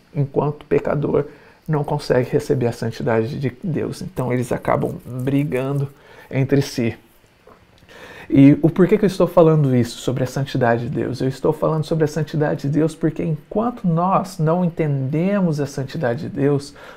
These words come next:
nós come-, nó-, nós sempre vamos viver iludidos com o pecado. Então, quando você e eu, nós não entendemos o que é realmente ser santo, o que, que é a santidade de Deus e o que ela representa,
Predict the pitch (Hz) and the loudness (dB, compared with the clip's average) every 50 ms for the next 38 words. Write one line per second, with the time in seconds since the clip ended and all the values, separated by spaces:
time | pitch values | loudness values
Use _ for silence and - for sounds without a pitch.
0 | - _ 156 156 147 143 - - 165 151 156 147 - - - 151 160 151 135 - | -8 _ -2 -2 -2 -2 -2 -2 0 0 0 -2 -4 -6 -4 0 0 2 0 0
1 | 156 151 151 151 151 147 - - - - - - - - - - - - - 214 | 0 0 0 0 0 -2 -4 -10 -18 -20 -20 -20 -20 -20 -20 -18 -16 -4 -2 0
2 | 208 190 185 190 180 165 185 185 180 156 160 175 175 143 147 151 165 160 156 160 | 0 2 2 2 2 4 4 2 2 2 2 0 0 2 2 4 4 4 4 4
3 | 160 147 127 120 123 131 143 139 135 - - - 113 147 - - 151 147 - - | 4 2 2 2 2 2 2 2 0 -4 -8 -8 -8 -6 -6 -4 -6 -6 -4 -4
4 | 113 113 110 107 135 - - - - - - - 135 - - 151 147 - - 175 | -2 -2 -2 -2 -4 -8 -14 -20 -20 -18 -12 -10 -4 -2 0 0 0 0 0 0
5 | 165 - 170 143 147 151 147 - - - - - 208 190 165 151 143 127 113 107 | 0 0 0 0 2 0 0 -2 -4 -6 -4 -2 0 0 2 4 4 6 4 4
6 | 110 127 131 131 135 131 139 139 - 147 160 180 202 202 185 - 185 170 151 139 | 2 0 -2 -2 0 0 0 0 2 2 2 2 0 -2 -2 -4 -4 -4 -4 -4
7 | 131 147 135 151 170 170 156 143 127 131 143 139 - - - 175 156 139 151 185 | -2 -2 0 0 0 0 0 -2 -2 -2 -4 -4 -4 -6 -6 -4 -2 0 0 0
8 | 180 143 151 151 139 131 131 139 151 147 - - - - 143 135 - - - 156 | 0 0 0 0 0 0 -2 -2 -4 -6 -6 -8 -6 -6 -6 -4 -6 -4 -2 -2
9 | 143 135 131 - - 139 139 139 - - 196 190 190 - - 151 160 165 151 - | 0 0 -2 -2 -2 -2 -2 -2 -2 -4 -4 -4 -4 -4 -4 -2 -2 -2 -2 -4
10 | - - 147 127 - - 131 123 120 117 131 147 - - - 139 131 131 131 139 | -2 -2 -2 -2 -2 -4 -2 -2 0 -2 -2 -4 -6 -2 0 0 0 0 0 -2
11 | 135 135 - - 156 143 143 156 160 156 143 143 135 - 143 143 135 - 131 143 | -2 -2 -2 0 2 2 2 2 2 2 0 -2 -2 0 0 0 0 -2 -4 -6
12 | 160 | -6